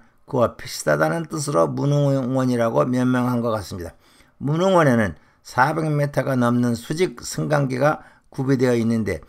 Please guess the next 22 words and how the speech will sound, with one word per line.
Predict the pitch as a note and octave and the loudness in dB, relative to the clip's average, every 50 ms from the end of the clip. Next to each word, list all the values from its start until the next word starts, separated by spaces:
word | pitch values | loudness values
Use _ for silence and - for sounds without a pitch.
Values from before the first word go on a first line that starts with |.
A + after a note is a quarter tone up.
| - - _ _ | -20 -20 _ _
세계에서 | - - - D3+ D3+ C3+ C3+ C#3 C3 A2+ G#2+ G#2+ | -16 -6 -4 -2 -2 0 0 0 0 0 -2 -6
가장 | - - G#2+ B2 A#2 A2+ | -6 -6 -6 -4 -2 -2
높은 | A2+ A#2+ A#2 A#2 - D#3 E3 E3 | -2 -2 -4 -4 -4 -4 -4 -4
수직 | C#3+ - D#3+ D#3 E3+ F3+ F3+ - - _ _ _ _ | -6 -6 -4 -2 -2 -2 -2 -4 -12 _ _ _ _
승강기라고 | - - - D#3 D#3 C#3+ D3 C#3 C3+ C3 B2+ A#2 A2+ A#2 G#2+ G#2+ A2+ A#2+ C#3+ | -14 -6 -4 -4 -2 0 0 0 0 0 -2 -2 -2 -2 -2 0 2 2 2
했습니다. | C#3+ A#2 - - A2+ G2+ D2+ D#2 - - _ _ _ _ _ _ _ | 2 0 -2 -4 -6 -6 -8 -10 -16 -20 _ _ _ _ _ _ _
평지에서 | - - D#3+ E3 F3 D#3 E3 E3 D#3+ D#3 D3+ D3 D3 B2 | -8 -6 -4 -4 -2 -2 0 0 2 2 2 0 -2 -4
타게 | - D3 D3 C#3+ D3 C3 | -2 -4 -2 -2 -2 -2
되는 | B2+ C3+ C3 C3 B2+ | 0 -2 -2 -2 -2
승강기는 | A#2 - C#3 C3+ C3+ C3 B2+ B2+ A#2 C3+ D3+ D#3 C3 - - - _ _ _ _ _ _ | -4 -4 -4 -4 -2 -2 -4 -2 -2 0 0 0 0 0 -4 -12 _ _ _ _ _ _
그 | - - D#3 D3+ | -2 0 0 0
길이의 | - - - D3 C#3+ D3+ D3+ D3 C#3+ C3+ - | -2 -4 -4 0 2 2 4 4 2 2 0
반은 | - - A2 A2 A#2+ C#3+ D#3+ F3 D3 G#2+ D2+ - - _ _ _ | -2 2 4 4 4 4 2 0 0 -2 -4 -8 -16 _ _ _
산등성 | - - - D3 D#3+ D#3+ D#3+ D#3+ D3+ C#3+ D3+ C#3+ C#3 | -10 -6 -4 -4 -2 -4 -4 -4 -4 -2 -2 -2 0
밑에 | C3+ C#3 C3 - - D#3+ D#3+ E3 - - - _ _ | -2 -2 -2 -2 -2 -2 -2 -4 -8 -16 -20 _ _
땅속에 | - D#3 F3 F3 - - D#3+ D3+ D3 D3+ D3 C#3+ C#3+ C#3 - - - - _ _ | -6 -6 -6 -4 -4 -4 -2 0 2 2 2 0 -2 -6 -12 -20 -20 -20 _ _
건립되어 | - - C#3 C#3 C3+ B2 - - B2+ | -2 0 2 2 2 0 0 -4 -4
있고, | A2+ A2 G#2 - - G#2 D#2 C#2+ - - _ _ _ _ | -4 -4 -4 -4 -4 -4 -4 -6 -10 -18 _ _ _ _
반은 | - - A#2 B2+ C3 C3+ C3 A#2+ | -4 -2 0 0 2 0 0 0
산등성 | A2 - - D3 D#3 E3+ E3 F3 F3 F3 E3+ D3 D#3 D#3 D3 | -2 -4 -4 -4 -4 -2 -4 -4 -4 -4 -4 -4 -6 -6 -4
밖으로 | C3+ C3 B2+ - - - D3 D3+ D3+ | -4 -6 -6 -4 -4 -4 -2 -2 -2
보이게 | C#3+ - D3 C#3 C3+ C3+ C#3+ D3 D#3 - | -2 -2 -2 0 0 0 0 -2 -2 -4